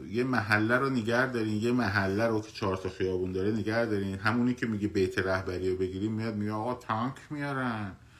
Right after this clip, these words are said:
با هلیکوپتر می‌زنن." خب بعد بهش میگی چی؟ "ببین اینا رو، این آدما رو بشناسینا."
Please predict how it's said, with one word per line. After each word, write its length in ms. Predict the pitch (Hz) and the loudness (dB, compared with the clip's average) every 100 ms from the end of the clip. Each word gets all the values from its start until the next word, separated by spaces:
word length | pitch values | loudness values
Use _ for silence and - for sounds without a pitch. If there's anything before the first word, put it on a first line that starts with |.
| - - | -20 -12
با 100 | - | -6
هلیکوپتر 600 | 110 113 110 110 101 127 | -4 -2 -2 -4 -4 -2
می‌زنن." 760 | 127 127 135 143 143 127 110 90 - - - - - - | 0 -2 -2 -2 0 -2 -2 -6 -12 -20 -20 -20 -20 -6
خب 260 | 92 110 - - - - | -4 -4 -8 -20 -18 -4
بعد 180 | 98 117 | -2 0
بهش 260 | 120 120 | 0 0
میگی 240 | 135 127 127 | -2 -2 -6
چی؟ 420 | - 135 123 110 | -6 -4 -4 -4
"ببین 260 | 113 123 | -4 -2
اینا 180 | 113 110 | -2 -2
رو، 60 | 117 | -2
این 220 | 101 113 | 0 0
آدما 300 | 104 95 95 | 0 0 0
رو 100 | 107 | 0
بشناسینا." 760 | 104 101 - 85 - 76 76 | 0 -2 -4 -8 -8 -10 -10